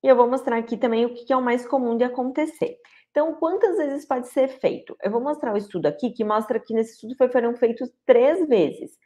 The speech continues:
Eu, eu tive uma paciente do consultório que precisou realmente fazer três vezes. Ela, a história dela é a seguinte:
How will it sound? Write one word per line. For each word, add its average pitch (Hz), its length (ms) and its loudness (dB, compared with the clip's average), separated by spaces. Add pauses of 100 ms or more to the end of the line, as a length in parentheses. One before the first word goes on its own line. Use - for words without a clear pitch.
(280)
Eu, 220 720 4
eu 196 260 0
tive 233 520 -4
uma 208 240 -2
paciente 196 460 -2
do 208 120 -6
consultório 208 840 -2 (380)
que - 120 -4
precisou 226 800 2
realmente 247 540 -4
fazer 233 340 -2
três 233 260 -4
vezes. 165 380 -4
Ela, 160 340 0
a 160 80 -2
história 180 360 -2
dela 175 160 0
é 185 40 0
a 190 40 -8
seguinte: 185 300 -8